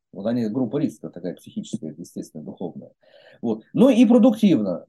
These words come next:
Например, ну, ну, по себе знаю, когда я, не знаю, была депрессия, не была, может, и была, но когда накатывает состояние, которое можно назвать черной меланхолией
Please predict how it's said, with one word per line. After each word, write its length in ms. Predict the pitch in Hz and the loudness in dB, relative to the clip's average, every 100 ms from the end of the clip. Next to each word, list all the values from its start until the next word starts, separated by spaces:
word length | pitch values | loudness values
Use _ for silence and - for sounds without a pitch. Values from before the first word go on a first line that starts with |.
| _ | _
Например, 640 | 107 104 131 156 190 196 | -8 -6 -4 -2 0 0
ну, 180 | 170 175 165 | 0 -2 -2
ну, 280 | 147 175 | -4 -4
по 140 | 151 165 | -4 -6
себе 340 | - 208 262 | -4 0 2
знаю, 240 | 190 185 147 | 2 0 0
когда 360 | 143 131 139 | -4 0 2
я, 240 | 123 113 107 | 2 -2 -4
не 340 | 104 110 127 | -6 -6 -6
знаю, 240 | 123 107 95 | -6 -8 -6
была 180 | 107 | -8
депрессия, 400 | 98 104 107 - | -8 -6 -6 -6
не 160 | 98 107 | -4 -4
была, 280 | 117 196 254 | 0 0 0
может, 240 | 160 - - | 0 -6 -10
и 20 | |
была, 360 | 95 147 214 - - | -4 0 0 -2 -14
но 120 | - 160 | -6 0
когда 520 | 175 156 170 143 - - - | 0 4 4 4 0 -10 -8
накатывает 760 | 131 180 180 165 - 107 107 - | 0 0 4 2 2 -2 -2 -4
состояние, 380 | - 143 117 | -2 0 0
которое 200 | 107 127 | -2 -4
можно 300 | 127 135 113 | -2 -4 -4
назвать 380 | 113 117 120 113 | -6 -6 -6 -8
черной 380 | - 285 269 147 | -2 0 2 0
меланхолией 720 | 117 117 123 - 101 76 67 | 0 0 -4 -6 -10 -10 -14